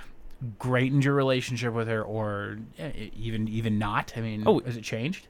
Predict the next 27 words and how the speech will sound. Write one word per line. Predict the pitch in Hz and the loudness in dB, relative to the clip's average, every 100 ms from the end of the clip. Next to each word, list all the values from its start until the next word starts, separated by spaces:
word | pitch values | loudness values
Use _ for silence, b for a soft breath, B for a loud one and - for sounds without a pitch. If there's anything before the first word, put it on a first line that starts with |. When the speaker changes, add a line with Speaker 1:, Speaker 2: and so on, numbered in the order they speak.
| - | 4
Speaker 2:
it | 190 - | 8 10
absolutely | 156 - 127 131 | 10 8 -2 -2
strengthened | - 123 127 - 95 | -2 0 0 -4 -8
it. | - | -6
I, | 110 | -4
I | - 110 | -2 -2
won't | 117 113 | 0 0
even | 110 110 | 0 0
argue | 107 107 98 | 0 -2 -2
that. | 104 90 | -4 -2
Like, | 107 113 | -4 -4
it | 107 | -2
absolutely | 123 120 - - 107 | 0 -2 -4 -8 -6
did. | 62 - | -6 0
Speaker 1:
Mm-hmm. | 131 117 110 | 2 4 6
I | 240 | 6
kinda | - 254 | 8 10
knew | 165 | 10
Speaker 2:
I, | |
Speaker 1:
the | 123 113 | 10 6
answer | 107 110 | 2 0
to | |
that | 104 | 0
one | 95 | 0
Speaker 2:
I | 101 | 4
can't, | 170 147 | 8 8
Speaker 1:
already. | 107 | 4